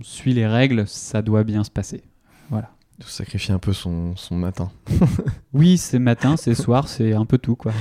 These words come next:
Speaker 1: Ouais.
Speaker 2: Euh, je disais pour le boulanger, pour le
Speaker 1: Mm, oui, pardon.
Speaker 2: Euh,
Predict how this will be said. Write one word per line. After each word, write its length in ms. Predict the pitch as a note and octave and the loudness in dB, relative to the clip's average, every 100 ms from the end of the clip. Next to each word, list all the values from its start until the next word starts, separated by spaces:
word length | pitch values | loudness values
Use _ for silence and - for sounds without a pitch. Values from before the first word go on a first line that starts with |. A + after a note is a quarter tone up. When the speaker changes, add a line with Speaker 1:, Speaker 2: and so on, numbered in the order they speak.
| A#2+ | 2
Speaker 1:
Ouais. 160 | A#2+ - - - - A2+ A2+ A2 G#2+ F#2+ - | 2 2 -8 -18 -16 -14 -12 -14 -14 -16 -4
Speaker 2:
Euh, 520 | G#2 F#2 F2+ F2 F#2 G2 | 0 2 2 0 0 0
je 80 | |
disais 160 | F#2+ F#2+ | -2 -4
pour 120 | G2+ | -2
le 60 | F2+ | -2
boulanger, 400 | F#2 F#2 G#2 G2+ - | 2 2 0 -6 -12
pour 160 | - | 0
le 180 | B2+ C#3+ | 4 6
Speaker 1:
Mm, 60 | A#2 | 6
oui, 180 | C#3+ C#3 - - | 8 6 6 2
pardon. 260 | A#2+ A2 A2+ | 2 4 4
Speaker 2:
Euh, 460 | A3 - D#2+ - | 4 2 -2 -6